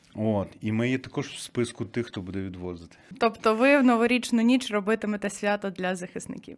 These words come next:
Speaker 1: Я, я, звісно, навіть, е, <laughs> такої думки, що я б зустрів Новий рік там. Але як воно буде, я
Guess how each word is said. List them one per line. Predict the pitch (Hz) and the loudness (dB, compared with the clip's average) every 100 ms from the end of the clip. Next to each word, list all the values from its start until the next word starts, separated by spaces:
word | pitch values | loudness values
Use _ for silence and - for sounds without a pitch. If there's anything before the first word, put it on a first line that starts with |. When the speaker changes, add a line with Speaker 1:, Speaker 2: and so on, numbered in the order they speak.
| - | -10
Speaker 1:
Я, | - 101 135 170 180 143 | -8 2 8 12 12 8
я, | 120 156 | 8 8
звісно, | 143 156 180 - 151 | 8 4 2 4 6
навіть, | 160 160 151 123 110 - 123 | 8 10 8 6 0 0 4
е, | 117 117 120 120 113 87 139 | 6 8 10 8 8 8 8
<laughs> | - - - - | 6 -2 -16 -4
такої | 120 - 143 135 | 2 8 8 10
думки, | 131 143 - | 8 8 6
що | 113 120 | 0 4
я | 127 | 4
б | 113 | 4
зустрів | 110 - 123 123 110 | -2 -2 0 2 2
Новий | 113 110 113 | 0 2 2
рік | 104 | 0
там. | - 95 80 - _ _ _ _ _ _ _ _ _ _ _ _ - - | -4 -8 -8 -14 _ _ _ _ _ _ _ _ _ _ _ _ -20 4
Але | 110 135 | 8 10
як | 143 175 147 | 12 10 10
воно | 156 151 | 6 4
буде, | 139 156 113 | 4 2 2
я | 104 110 | 4 4